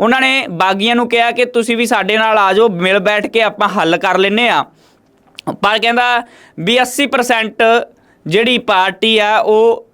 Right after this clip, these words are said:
ਇਕੱਠੀ ਆ, ਦਸ ਪਰਸੈਂਟ, ਪੰਦਰਾਂ ਪਰਸੈਂਟ ਇੱਧਰ ਉੱਧਰ ਹੋਏ ਹੋਏ ਲੋਕ ਨੇ। ਇੱਕ ਗੱਲ ਸਪਸ਼ਟ ਹੋ ਚੁੱਕੀ ਹੈ, ਸ਼੍ਰੋਮਣੀ ਅਕਾਲੀ ਦਲ,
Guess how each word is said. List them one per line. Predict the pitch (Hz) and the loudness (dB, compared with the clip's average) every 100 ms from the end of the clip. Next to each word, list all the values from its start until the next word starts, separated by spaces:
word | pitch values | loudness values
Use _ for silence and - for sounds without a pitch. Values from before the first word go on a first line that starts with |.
| - | -10
ਇਕੱਠੀ | - 226 226 262 233 | -4 -4 -2 0 2
ਆ, | 226 226 | 2 0
ਦਸ | 202 190 190 | 0 -2 0
ਪਰਸੈਂਟ, | 220 202 220 202 196 | -2 0 -2 -2 -2
ਪੰਦਰਾਂ | 196 185 196 | -2 0 0
ਪਰਸੈਂਟ | 202 190 196 180 | 0 -2 -2 0
ਇੱਧਰ | 202 208 214 | -2 2 2
ਉੱਧਰ | 196 185 | 2 0
ਹੋਏ | 175 180 | 0 2
ਹੋਏ | 175 165 170 - _ | 2 2 0 -4 _
ਲੋਕ | 180 208 185 | 0 2 2
ਨੇ। | 147 104 - - | -2 -6 -14 -4
ਇੱਕ | 226 233 | -4 0
ਗੱਲ | 254 262 262 | 0 0 -2
ਸਪਸ਼ਟ | - - 240 240 | -4 -4 -4 0
ਹੋ | 240 220 | 0 0
ਚੁੱਕੀ | 233 240 247 | -2 -2 -2
ਹੈ, | 135 - | -2 -6
ਸ਼੍ਰੋਮਣੀ | - 220 220 226 240 | -6 0 2 2 0
ਅਕਾਲੀ | 226 226 220 226 | 0 0 0 2
ਦਲ, | 240 240 | 2 0